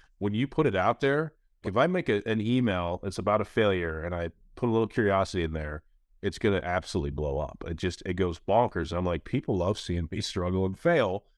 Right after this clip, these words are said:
but not for the wrong reasons." And I don't think anybody's rooting for my failure because the, the way that story ends, there's gonna be disappointed when it doesn't happen 'cause I just have no off switch, but it makes me real and it makes me authentic and it attracts people to me. So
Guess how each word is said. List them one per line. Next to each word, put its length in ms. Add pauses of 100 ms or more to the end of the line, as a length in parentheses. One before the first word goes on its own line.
(120)
but 120
not 220
for 120
the 100
wrong 360
reasons." 480
And 60
I 40
don't 100
think 160
anybody's 320
rooting 300
for 120
my 120
failure 480
because 500 (680)
the, 120
the 200
way 180
that 180
story 360
ends, 180
there's 160
gonna 100
be 60
disappointed 580
when 140
it 40
doesn't 200
happen 420
'cause 80
I 80
just 200
have 160
no 160
off 200
switch, 400
but 220 (340)
it 200
makes 380
me 240
real 560
and 100
it 100
makes 300
me 80
authentic 400
and 80
it 60
attracts 360
people 240
to 160
me. 120
So 360